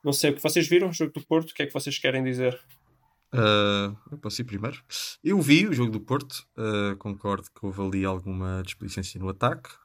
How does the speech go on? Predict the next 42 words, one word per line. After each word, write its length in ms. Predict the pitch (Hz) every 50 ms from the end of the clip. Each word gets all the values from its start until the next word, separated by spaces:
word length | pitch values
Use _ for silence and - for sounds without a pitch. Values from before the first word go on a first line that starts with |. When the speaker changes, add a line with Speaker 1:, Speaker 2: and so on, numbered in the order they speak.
| _ _ -
Speaker 2:
Ah, 380 | - - - - - - - - - - -
não 240 | 107 101 101 101 98
houve 140 | 95 98
um 60 | 98 98
futebol 280 | - - 101 98 95
bonito, 380 | 95 110 123 - - 131 - _ _
como 160 | _ 98 92
tu 120 | - - 101
disseste, 460 | 98 101 - - 151 180 196 - _ _ _ _ _
mas 200 | 101 101 95 - _ _ _ _ _ _ _
em 120 | - 107
princípio 420 | 101 104 107 101 - 107 95 - 104
devia 200 | 95 95 104 95
ter 140 | 101 104 95
dado 180 | 101 98 98
para 100 | - 104
ganhar. 380 | 98 101 107 117 123 147 170 175
O 60 | 170 - _ _ _ _ _ _
Famalicão 460 | - 101 98 95 95 98 95 98 95
estava 260 | 92 92 95 92 92
mais 180 | 92 92 92 90
ou 80 | 92
menos, 320 | 90 90 90 90 - - - -
ah, 400 | - - - - - - - - _
controlado. 640 | _ 101 98 101 120 120 131 139 147 156 165 170 _ _ _ _ _ _ _ _ _ _ _ _
E 120 | - 147 147
depois 380 | 139 - - 175 185 175 185
acontece 420 | 190 180 - 180 180 180 - - 120
uma 100 | 107 98
daquelas 380 | 101 101 101 107 104 110 -
coisas 300 | - - 123 123 127 127
que 100 | 127 -
muda 180 | 127 120 107 104
o, 320 | 101 101 101 101 104 107 107
o 40 |
rumo 200 | 104 - 113 110 110
do 80 | 113
jogo 320 | 110 117 127 135 151 175 160
e 40 | 127
que 220 | - _ - 98
afeta 300 | 95 95 - 98 98 101
psicologicamente, 680 | 92 - - 101 - 104 98 98 101 98 98 101 98 98